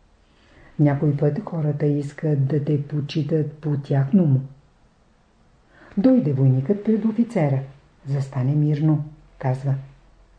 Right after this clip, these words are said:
„Господин полковник.“ Или казва: „Слушам, господин полковник.“ Сега вие виждате някой войник,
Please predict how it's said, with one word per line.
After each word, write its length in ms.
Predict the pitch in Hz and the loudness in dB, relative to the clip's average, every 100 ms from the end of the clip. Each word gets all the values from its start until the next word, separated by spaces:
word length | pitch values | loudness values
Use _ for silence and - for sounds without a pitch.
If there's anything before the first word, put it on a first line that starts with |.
| _ _ _ - | _ _ _ -8
„Господин 540 | 135 - 135 135 190 | -8 -6 -2 0 2
полковник.“ 760 | 240 214 160 170 226 208 - - _ _ _ _ _ _ _ _ | 2 2 2 4 4 4 -2 -20 _ _ _ _ _ _ _ _
Или 240 | 139 135 | -2 -2
казва: 420 | 135 139 135 147 135 - - _ _ - - _ _ _ - | -2 -2 -2 -2 -4 -6 -20 _ _ -20 -20 _ _ _ -20
„Слушам, 560 | - 147 185 - 285 | -8 0 0 4 6
господин 520 | 277 285 - 269 285 247 | 6 4 4 6 6 6
полковник.“ 600 | 233 - 147 131 139 139 - - _ _ _ - - _ - - - - - - - - - - - | 4 2 0 2 0 -2 -14 -20 _ _ _ -20 -20 _ -20 -20 -20 -20 -20 -20 -20 -20 -20 -20 -20
Сега 420 | - 214 254 262 | 0 2 4 4
вие 300 | 214 226 233 | 6 6 6
виждате 500 | 226 285 - 147 151 | 8 4 4 0 2
някой 380 | 143 143 139 147 | 2 2 0 0
войник, 540 | 139 143 151 190 - | 2 2 2 0 -8